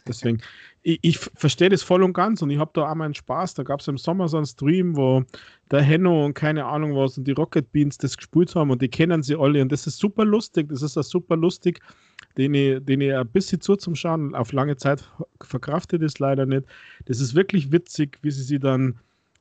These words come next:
Theorien aufstellen, diese Mindgames, die sie machen und keine Ahnung was. Das ist wirklich, wirklich, wirklich gut und, äh,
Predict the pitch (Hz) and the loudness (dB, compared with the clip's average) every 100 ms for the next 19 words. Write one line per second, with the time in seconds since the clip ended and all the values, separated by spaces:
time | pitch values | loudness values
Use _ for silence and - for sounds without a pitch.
0 | _ 147 151 170 196 156 143 - 143 143 | _ 2 6 6 6 4 2 0 0 0
1 | 143 139 139 131 143 165 - 135 131 131 | 0 -2 -2 -2 -2 -2 0 2 2 0
2 | 127 - 120 131 123 123 127 120 131 - | -2 -6 -6 -4 -2 -2 -2 -4 -6 -2
3 | 151 165 165 156 127 156 135 127 120 175 | -2 0 0 0 -2 -2 -6 -6 0 2
4 | 208 - 196 - 131 151 - 156 139 143 | 0 -2 -4 -2 -6 -6 -6 -6 -4 -4
5 | 135 - 156 196 170 135 160 135 | -6 0 2 4 2 -2 0 0